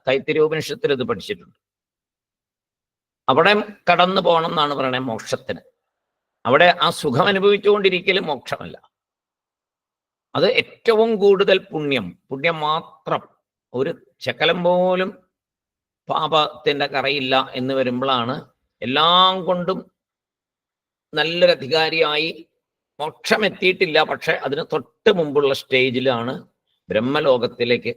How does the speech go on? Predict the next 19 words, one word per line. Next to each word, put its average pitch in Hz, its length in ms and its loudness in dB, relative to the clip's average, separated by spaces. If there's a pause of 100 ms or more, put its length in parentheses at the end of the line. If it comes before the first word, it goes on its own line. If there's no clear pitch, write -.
അപ്പൊ 110 140 -4
അങ്ങനെ 175 340 2
ആഗ്രഹിക്കുന്നവര് 165 800 2
പല 156 300 2 (420)
വേദത്തിലൊക്കെ 156 640 0
ഉണ്ട്, 135 380 0
ബ്രഹ്മലോകം 151 640 -2
ആഗ്രഹിച്ച് 139 440 0
തപസ് 127 280 -4
ചെയ്യുന്നവരൊക്കെ 120 520 -4
ഉണ്ട്. - 140 -20 (3750)
അപ്പൊ 160 120 4
അങ്ങനെയുള്ള 156 600 2
ഒരു 175 140 4
ജീവന് 190 800 -2
മാക്സിമം 208 600 0
സുഖം 180 380 -2
കിട്ടുന്ന 165 340 -2
സ്ഥലമാണ് 143 680 0